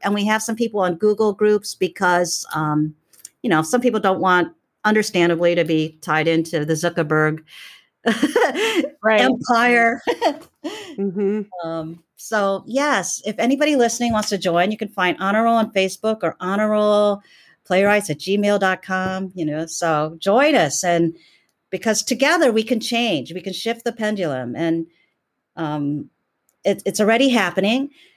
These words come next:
Speaker 1: It, needs to happen at a faster pace. And we're trying to read, we're also trying to redefine emerging. You know, emerging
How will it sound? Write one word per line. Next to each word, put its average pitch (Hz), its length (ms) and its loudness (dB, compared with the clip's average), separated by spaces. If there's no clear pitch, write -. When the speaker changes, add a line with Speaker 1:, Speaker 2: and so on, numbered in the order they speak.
Speaker 1:
It, 190 240 -2
needs 226 240 0
to 233 80 2
happen 220 260 2
at 208 120 4
a 208 40 2
faster 214 420 0
pace. 233 680 2
And 196 400 0
we're 208 100 -2
trying 226 260 0
to 277 80 2
read, 262 300 0
we're 277 180 2
also 403 240 0
trying 285 300 0
to 247 260 0
redefine 226 640 0
emerging. 208 540 0
You 202 80 -4
know, 208 140 0
emerging 277 680 2